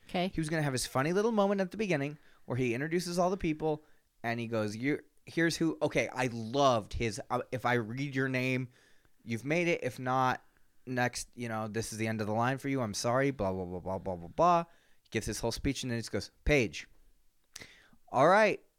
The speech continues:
Speaker 2: Like, I, I was like, there was, like, t-, eleven people there and he only
Speaker 1: Right.
Speaker 2: calls one name. I liked that a lot. I really, and then he did it again later with, like, the
Speaker 1: "If I shake your hand."
Speaker 2: "If I shake your hand, you're going home." One hand.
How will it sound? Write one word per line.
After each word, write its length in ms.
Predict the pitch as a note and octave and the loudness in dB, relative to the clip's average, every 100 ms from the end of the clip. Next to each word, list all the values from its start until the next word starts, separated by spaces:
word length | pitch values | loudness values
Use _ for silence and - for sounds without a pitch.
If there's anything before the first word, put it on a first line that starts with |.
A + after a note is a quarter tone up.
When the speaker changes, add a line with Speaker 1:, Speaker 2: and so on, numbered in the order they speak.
| _ _ - | _ _ -6
Speaker 2:
Like, 480 | C#3 C3+ A#2+ - - | 2 4 2 -2 -8
I, 180 | A#2+ A#2 | -6 -6
I 120 | - C3+ | -6 -4
was 160 | C3+ | -2
like, 200 | C#3 - | -4 -8
there 100 | - | -10
was, 120 | E3+ | -4
like, 140 | F3 E3+ - | -4 -4 -8
t-, 260 | - G3 - | -6 -4 0
eleven 460 | G#3+ B3 C4 B3+ | 2 4 2 2
people 300 | B3 C#4 B3 A#3 | 2 2 2 2
there 120 | F3+ | 4
and 80 | D#3 | 2
he 60 | |
only 160 | F3+ F3+ E3+ | 2 4 4
Speaker 1:
Right. 100 | F3 | 4
Speaker 2:
calls 240 | F#3 F3 | 6 6
one 180 | E3+ E3 | 4 2
name. 140 | D#3+ - - - | 0 -4 -12 -2
I 80 | B2 | 2
liked 320 | A#2+ B2+ - | 6 4 4
that 140 | B2 A2+ | 4 4
a 40 | |
lot. 260 | G#2 G2 - - - | 4 0 -4 -10 -2
I 40 | |
really, 400 | A2+ B2+ C#3 C#3 - | 0 2 4 2 2
and 100 | A#2+ | 0
then 60 | |
he 80 | A#2+ | 0
did 180 | A#2 B2 | 2 0
it 80 | A2+ | 0
again 440 | G2+ A#2 A#2 A#2 | 2 2 2 0
later 320 | A2 A#2 A#2 | 0 2 2
with, 160 | A2+ A2 | 0 0
like, 160 | A2+ | -2
the 80 | - | 0
Speaker 1:
"If 80 | G#3 | 2
I 60 | G3+ | 2
shake 340 | - A3+ G3+ | 2 0 -2
your 100 | F3+ | -4
hand." 260 | E3+ F3 F3 | -4 -2 0
Speaker 2:
"If 100 | B2 | 2
I 80 | B2 | 2
shake 280 | - A#2+ | 2 2
your 80 | B2+ | 2
hand, 200 | A#2+ B2 | 2 2
you're 80 | A#2+ | 2
going 220 | A#2 A#2+ | 2 2
home." 340 | A#2+ B2+ G#2 F2+ - - - - - - | 4 2 2 -4 -16 -20 -20 -20 -20 -6
One 200 | A2 A#2+ | -4 -2
hand. 300 | A#2+ B2 | 0 -2